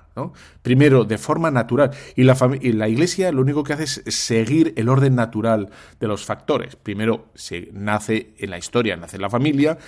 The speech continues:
luego va a salir la sociedad y como resultado lógico, pero final, es el Estado. Ahora tenemos dos sistemas distintos, digamos, para manejar un,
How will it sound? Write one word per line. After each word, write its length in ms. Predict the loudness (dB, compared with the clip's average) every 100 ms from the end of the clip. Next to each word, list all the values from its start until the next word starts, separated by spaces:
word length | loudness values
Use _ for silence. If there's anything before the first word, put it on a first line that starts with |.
| -20 -6
luego 360 | 2 4 4 0
va 120 | -10
a 20 |
salir 320 | -6 -6 -4
la 80 | -6
sociedad 560 | -2 -4 0 0 0 -2 -8
y 120 | -4
como 240 | -2 0
resultado 800 | -2 -4 -6 0 0 2 0 -6 _ -20 _ -14
lógico, 680 | -4 -4 -4 -10 -6 -8 -6
pero 400 | -8 -8 -10 -14
final, 880 | -18 -20 -20 -12 0 4 6 4 0 -10 -20 -16
es 180 | -12 -10
el 80 |
Estado. 480 | -10 -2 -2 -2 -8 _ _ _ _ _ _ _ _ -6
Ahora 160 | 2 4
tenemos 280 | 4 2 2
dos 140 | 0
sistemas 640 | -2 -4 -2 -2 -4 -10 -16
distintos, 720 | -16 -12 -4 -4 -2 -4 -6 -20 -20 -8
digamos, 320 | -2 0 0
para 240 | 0 -2 0
manejar 640 | -4 -6 -4 0 0 -2
un, 540 | -6 -8 -8 -12 -14